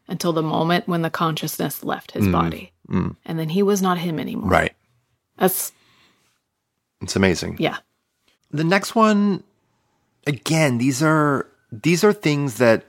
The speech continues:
Speaker 2: we just say and we remind, and we also create an environment that is, is reflective of the quality and the attribute, which is to practice being compassionate with yourself.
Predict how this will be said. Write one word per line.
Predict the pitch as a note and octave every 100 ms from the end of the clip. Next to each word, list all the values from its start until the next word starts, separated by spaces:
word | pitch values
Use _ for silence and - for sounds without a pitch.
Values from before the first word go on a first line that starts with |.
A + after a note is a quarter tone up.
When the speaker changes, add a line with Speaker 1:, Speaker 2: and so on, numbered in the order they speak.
| -
Speaker 2:
we | G#2+ A#2+ G#2+ -
just | - C3 A#2 - - _ _ -
say | - E3 F#3+ A2+
and | F#2
we | G#2
remind, | G#2+ G#2+ A2 C#3+ B2+ F#2+ F#2
and | G#2
we | A2
also | A#2 A#2+ - B2+
create | A2+ - - B2 A#2 A#2 - - - - - _ -
an | A2+
environment | A2+ G#2+ F#2+ G#2+ A#2+ B2+ A#2+ A2 G#2+
that | G2+ G#2
is, | G2+ F2 - _ _ _
is | A2 F#2
reflective | G2 G2 - - B2+ - C#3+ A2+
of | A#2 F#2
the | F#2+
quality | - - G2 F#2+ F2+ E2+
and | F2
the | F2
attribute, | F2+ F2 - - - G1+ - _ _ _ _ _ -
which | C3 C3
is | A#2+ A2
to | - B2+ A2+ A2 G#2 G#2 - _ _
practice | - - C3 - C3
being | C#3 C3
compassionate | A#2+ A#2+ - - A#2 - E2+
with | - -
yourself. | - - - -